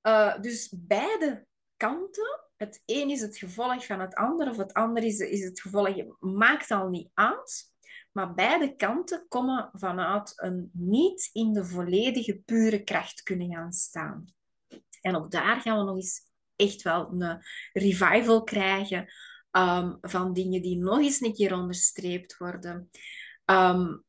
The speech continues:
ook de andere kant uit, hè, want Mars zit echt wel heel dicht bij Venus. Ehm, ook die kant uit, wat het de gevolgen daarvoor zijn, eh, van het, van de mannelijke kant uit.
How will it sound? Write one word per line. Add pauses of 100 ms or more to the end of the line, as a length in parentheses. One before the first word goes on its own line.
ook
de
andere
kant
uit, (360)
hè,
want
Mars
zit
echt
wel
heel
dicht
bij
Venus. (580)
Ehm, (160)
ook
die
kant
uit,
wat
het
de
gevolgen
daarvoor
zijn,
eh,
van
het,
van
de
mannelijke
kant
uit.